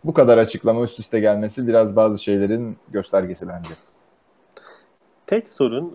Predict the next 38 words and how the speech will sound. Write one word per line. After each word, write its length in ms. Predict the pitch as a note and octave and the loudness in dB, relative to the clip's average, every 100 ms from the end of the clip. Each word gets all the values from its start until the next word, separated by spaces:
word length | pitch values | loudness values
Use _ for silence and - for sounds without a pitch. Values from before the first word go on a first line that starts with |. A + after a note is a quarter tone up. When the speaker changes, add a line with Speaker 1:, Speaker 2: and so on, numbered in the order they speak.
| A2+ | -8
Speaker 2:
e, 20 | G#2 G#2 | -8 -4
olaylar 400 | A2+ C3+ E3 E3+ | -2 -2 -2 -2
olduğunda 460 | D3 C#3+ C#3 D3 C#3 | -2 -2 -4 -6 -8
konuşmuyorlar 760 | - B2+ D3+ - G#2+ F#2+ F2+ - | -6 -6 -6 -6 -6 -4 -6 -8
Türkiye'deki 760 | - - F#2 F2 F2+ - F2+ - | -20 -8 -8 -6 -10 -8 -10 -10
profesyonel 680 | - F#2+ G#2+ - F#2+ F#2+ F#2+ | -10 -6 -6 -8 -8 -6 0
Speaker 1:
Her 140 | G#2+ | 0
zaman, 220 | - G2 F2+ | 2 0 0
Speaker 2:
şeyler. 240 | F2+ A2 - | -6 -12 -16
Speaker 1:
her 160 | - F2 | -10 -10
zaman. 240 | F2 E2 - _ _ _ _ _ _ | -8 -16 -20 _ _ _ _ _ _
Speaker 2:
E, 320 | A#2+ B2 A2 | -4 -4 0
o 60 | C#3 | 0
zaman 360 | F#3 G#3 G#3 | 2 2 2
da 120 | G3 F3 | 0 0
hani, 240 | F3+ F3 - | -2 -4 -2
"Ya 200 | C3+ B2 | 0 2
acaba 440 | A#2 B2+ A#2+ A#2 A#2+ | 0 -2 0 0 -2
bu 100 | A#2+ | -4
gönderildiği 680 | A#2+ A#2+ A#2+ A#2 A#2 B2 B2 | -2 0 -2 -4 -4 0 0
için 240 | - G#2+ | -2 -6
mi 100 | G2+ | -6
söylüyor?" 420 | - G2+ F#2+ G2 | -2 -2 -2 -4
gibi 280 | F#2 F#2 G2 | -6 -10 -2
de 120 | B2 | -2
bir 80 | B2 | 2
algı 320 | A2+ G#2+ G#2+ | 2 2 0
oluşmuyor 480 | B2+ G#2 - A2 B2+ | -6 -6 -12 -6 -4
değil 280 | A#2 G#2+ F#2+ | -2 -4 -8
yani. 140 | F#2 F#2 G2 _ | -12 -12 -20 _
Öyle 200 | A2+ B2 | -6 -4
olmadığını 540 | B2+ C3 C3 B2 B2+ B2 | -4 -2 -4 -4 -6 -8
düşünüyorum 500 | A2+ C3+ C#3+ A#2 C#3+ | -8 -4 -2 -2 -4
ama 260 | C#3 E3+ | -4 -4
hakikaten, 600 | C#3+ C#3+ - A2+ - D3 C3+ B2 | -2 -4 -2 -8 -6 -8 -8 -16
e, 280 | A2+ G#2+ G#2+ G#2+ | -12 -10 -10 -12
bu 100 | A#2 | -10
biraz 220 | A#2+ A#2 | -4 -4